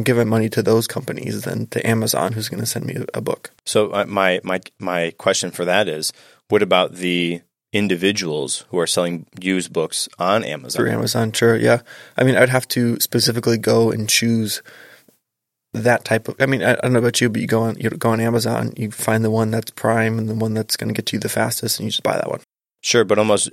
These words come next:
Speaker 2: almost always on those, you can, there's other buying options.
Speaker 1: Right. Uh, yeah, I, and I'm aware of that, but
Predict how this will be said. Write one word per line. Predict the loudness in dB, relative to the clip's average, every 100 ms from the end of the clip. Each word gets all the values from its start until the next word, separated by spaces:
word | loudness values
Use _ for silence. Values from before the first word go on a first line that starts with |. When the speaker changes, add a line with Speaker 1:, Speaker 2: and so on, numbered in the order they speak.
| 0
Speaker 2:
almost | 2 4 6
always | 6 6 4
on | 2 2
those, | 2 0 -2 -6
you | -6
can, | -6 -6
there's | -2 -2 -2 0
other | 0 2 0 0
buying | -2 -2 -2 -2
options. | -4 0 2
Speaker 1:
Right. | 2 2 -2
Uh, | -2
yeah, | 2 2 4
I, | 4
and | 4 2 2 2
I'm | 4 4
aware | 6 6 4
of |
that, | 0 -2 0
but | -2